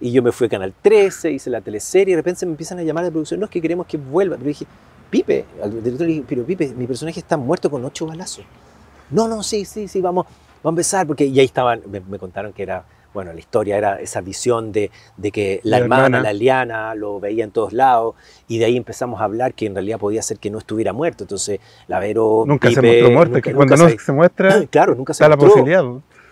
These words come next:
Speaker 1: Entonces, quedó abierta esa posibilidad y revu-, eh, revive este personaje. No es que reviva, sino que, eh, estaba vivo, había estado en otro lugar y, bueno, se grabaron la secuencia de cómo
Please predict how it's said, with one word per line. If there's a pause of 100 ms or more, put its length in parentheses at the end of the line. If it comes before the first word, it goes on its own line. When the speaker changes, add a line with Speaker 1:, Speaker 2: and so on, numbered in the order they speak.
(120)
Speaker 1:
Entonces, (260)
quedó
abierta
esa
posibilidad
y (380)
revu-,
eh,
revive
este
personaje.
No
es
que
reviva,
sino
que, (540)
eh,
estaba
vivo,
había
estado
en
otro
lugar
y,
bueno,
se
grabaron
la
secuencia
de
cómo